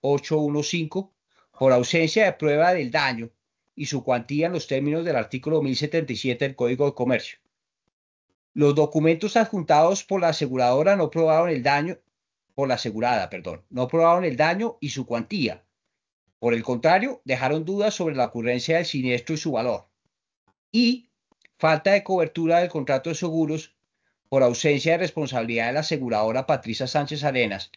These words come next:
por cuanto el accidente se causó por exceso de velocidad del conductor del vehículo, señor Guillermo Serrano, que configura culpa exclusiva de la víctima, presentada por Seguros Generales Suramericana S A,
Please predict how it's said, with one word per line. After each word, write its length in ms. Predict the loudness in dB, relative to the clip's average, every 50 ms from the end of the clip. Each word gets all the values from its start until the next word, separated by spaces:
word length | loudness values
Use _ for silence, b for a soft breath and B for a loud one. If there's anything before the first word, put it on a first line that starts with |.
| b b b b b b b b b _
por 200 | -2 -2 -2 0
cuanto 380 | 2 2 4 4 2 2 2 2
el 80 | 2
accidente 540 | 2 0 0 -2 0 0 0 0 -2 -2 -4
se 180 | -4 -2 0 2
causó 540 | 2 2 2 2 2 2 2 2 0 -4 _
por 180 | -6 -2 -2
exceso 380 | -2 -2 -2 -2 -4 -2 -2 -2
de 60 | 0
velocidad 520 | 0 0 0 -2 0 0 0 2 2 2 2
del 140 | 0 0
conductor 640 | 0 -2 -2 -2 -4 -2 2 2 4 4 2 0 -4 _ _ _ _ _ _ _ _ _ _ _ _ _ _ _ _ _ _ _ _ _ _ _ _ _
del 240 | -4 -2 -2 -2 -2
vehículo, 460 | -4 -6 -6 -6 -8 -8 -6 -6 -6
señor 340 | -4 -4 -4 -2 -2 -2 -2
Guillermo 380 | -2 -2 -2 0 0 0 -2 -4
Serrano, 500 | -4 -4 -2 0 0 0 -2 -4 -8 -12 _ _ _ _ _ _ _
que 140 | -8 -4
configura 580 | -2 -2 -2 -2 -4 -6 -6 -4 -2 -2 -2 -2
culpa 280 | -2 -4 -4 -2 -2 -2
exclusiva 500 | -2 -4 -6 -8 -8 -6 -4 -4 -2 -2
de 80 | -2
la 120 | -2 -2 -4
víctima, 480 | -6 -8 -10 _ -18 -20 -20 -20 _ _ _ _ _ _
presentada 540 | -12 -12 -10 -10 -10 -8 -6 -4 -4 -4 -4 -4
por 120 | -6 -6
Seguros 400 | -6 -6 -8 -8 -8 -10 -10 -10
Generales 380 | -8 -6 -4 -4 -4 -4 -6 -6
Suramericana 640 | -6 -6 -6 -6 -6 -8 -8 -8 -8 -8 -8 -8
S 160 | -6 -2 0
A, 240 | 0 0 -2 -4 _